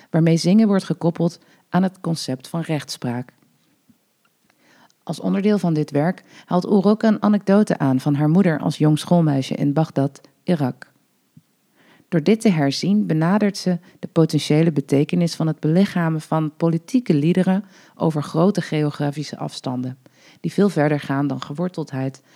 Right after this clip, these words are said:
nationale identiteit en staatsagenda's. Just Songs is een voortzetting van Urok's interesse in de manieren waarop spraak,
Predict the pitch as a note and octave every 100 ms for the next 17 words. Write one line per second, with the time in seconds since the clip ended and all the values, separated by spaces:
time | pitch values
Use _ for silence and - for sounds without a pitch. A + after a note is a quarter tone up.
0 | - - D#3 - F3 C#3+ D3+ E3 D3 C3
1 | C3+ - B2+ C3+ - - - - D#3 -
2 | E3+ D#3+ - - B2+ B2 A#2 A2+ - -
3 | _ _ _ _ _ _ _ _ _ _
4 | _ _ - F3+ F#3 - - D3 F#3 G3+
5 | - - _ - E3+ F#3+ F#3 A3 A3+ F#3+
6 | E3+ D3+ D#3 D#3+ E3+ E3+ D#3 D#3 - D3+
7 | - C#3+ D3 F3+ F#3 E3 D3+ D3+ F#3 G#3
8 | F3 D3 C#3 - - - C#3 F3+ G3